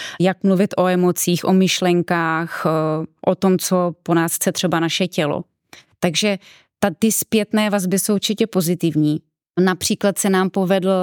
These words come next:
eh, skvělý evropský projekt, eh, dotovaný, eh, granty Evropské komise Erasmus plus,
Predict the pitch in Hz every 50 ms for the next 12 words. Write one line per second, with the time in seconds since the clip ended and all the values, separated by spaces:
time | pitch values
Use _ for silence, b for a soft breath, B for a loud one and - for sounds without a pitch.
0 | 180 185 180 190 - - 170 170 165 - - - 190 180 180 190 190 190 - -
1 | 196 175 202 202 190 - - - - 220 214 - 202 185 170 165 160 160 165 -
2 | - - - 196 170 165 160 165 160 180 175 175 - 190 170 180 175 175 175 175
3 | 175 170 170 165 165 165 - - 160 151 156 151 175 175 175 180 175 175 - 190
4 | 170 165 160 165 165 165 - - 180 160 170 170 160 - - - 185 180 170 -
5 | 175 160 160 160 156 - - 156 - 156 160 160 - 185 180 175 180 - 165 160
6 | 160 165 - -